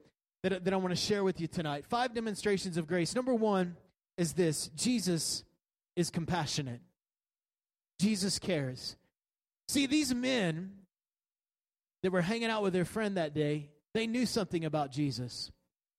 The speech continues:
They knew that Jesus was a man of compassion. Now, they probably didn't have the scripture that we have today. They definitely didn't have the scripture that we have today, where Jesus said five times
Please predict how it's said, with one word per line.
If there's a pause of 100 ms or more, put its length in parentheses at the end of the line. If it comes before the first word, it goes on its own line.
(200)
They
knew
that
Jesus
was
a
man
of
compassion. (1200)
Now,
they
probably
didn't
have
the
scripture (320)
that
we
have
today. (760)
They
definitely
didn't
have
the
scripture
that
we
have
today, (880)
where
Jesus
said
five
times